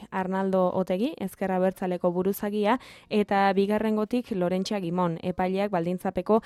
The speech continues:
askatasunaren aldeko epaia eman ondoren. Hoiez gain, Urko Labaka ere aske geratu da eta hiru lagun gutxiago izango ditugu barrote artean, gaurtik aurrera. Atzo baino, hiru lagun gehiago, geure herrietan. Martxoaren lehen honen berezitasunaz hausnartu nahiko genuke gaurko tertulian,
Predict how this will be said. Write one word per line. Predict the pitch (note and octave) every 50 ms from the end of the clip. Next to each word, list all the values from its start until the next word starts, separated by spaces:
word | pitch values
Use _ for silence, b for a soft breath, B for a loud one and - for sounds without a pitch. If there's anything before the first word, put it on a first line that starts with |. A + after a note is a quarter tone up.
| B B B B
askatasunaren | B G3 G3 - - A3 G#3+ A3+ G#3+ G#3+ A3 G#3+ G3+ G3+ G3+ G3+ G3 -
aldeko | - G#3 G#3 G#3 G#3 G3+ G3 - G#3+ A3 A3 _
epaia | - F3 F3 - F3+ F3+ F#3 F#3 F#3+ F#3+ - -
eman | - E3+ E3+ F3 E3+ E3+ E3
ondoren. | E3 E3 E3 E3 E3 D#3+ D#3+ D#3 D#3+ -
Hoiez | - G#3+ A3+ A#3+ A#3+ A#3+
gain, | B3 B3 B3+ C4+ B3+ B B B B
Urko | - A3 A#3 A3+ - A#3+ A3+
Labaka | G#3+ G#3 G#3 G#3+ - G#3+ G#3 G3+
ere | G#3 A#3 C#4+ D4+ - _ - F#3 -
aske | _ G3 G3 - - F3+ E3+ -
geratu | - F3+ F#3 F#3 F3+ F3+ - G3
da | F#3 G3 A3+ C#4 D4 _
eta | - F#3 - F3
hiru | F3+ G3 G3+ G#3+ G#3+
lagun | G3+ G3+ A3 A3 G3+ F3+
gutxiago | - - G3+ F#3+ F3+ F3
izango | E3 E3 - F#3 F#3 F#3 F#3
ditugu | F3 F3 - F#3 F3 F3 E3+ E3+
barrote | E3 E3 F3+ F3+ F3 - F#3+ F3
artean, | - - F#3 F#3 - - F#3+ G3 G#3 A3+ B B B B B B
gaurtik | - F#3+ F#3+ G3+ - F#3 E3 - - -
aurrera. | - F#3 F#3 F#3 F#3 F3 E3+ D#3+ D3+ _
Atzo | - F#3 F#3+ F#3+ - G#3+ G3
baino, | F#3+ F#3 G3 A#3 C#4+ D#4 _
hiru | F#3+ F#3 F#3 F#3 F3+
lagun | E3+ E3+ E3+ E3+ F3
gehiago, | F#3+ G3 G3 G3 F#3+ F#3 G#3 B3+ B3+ B B B B B -
geure | F#3+ G3 G3 F#3+ F#3+ D#3+ D3+ -
herrietan. | - - F#3+ F#3 F#3+ G3 F#3 F3+ F3 - F3+ E3+ E3 E3 -
Martxoaren | - G#3 G3+ G3+ - - B3+ B3+ B3+ C4 B3+ B3
lehen | A#3+ A3+ A3+ A#3+ A#3+ A#3
honen | A3+ A#3 A#3 A3 G#3
berezitasunaz | G3 G3 G3+ G3+ - A3+ G#3 G#3 G3+ - G3+ G3 G3 G3 F#3+ - -
hausnartu | - F#3 F3+ F#3+ G3 G3 G3 - G#3
nahiko | G3+ G3 G3 - G3 F#3+
genuke | G3 F#3+ F#3+ F#3+ - G#3 F#3+
gaurko | G3 G3+ - - G#3+
tertulian, | - G#3+ G#3 - A#3+ A#3 A3 A3+ A#3 C4 C#4+